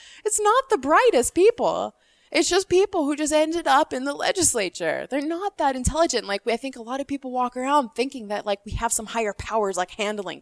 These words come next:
things. Like, man, no, it takes a lo-, it takes civic engagement. It takes care. And I think, you know,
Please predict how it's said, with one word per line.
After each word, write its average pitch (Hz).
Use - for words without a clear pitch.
things. 202
Like, 226
man, 240
no, 254
it 214
takes 311
a 285
lo-, 285
it 294
takes -
civic 294
engagement. 247
It -
takes 220
care. 185
And 220
I 214
think, 226
you 214
know, 190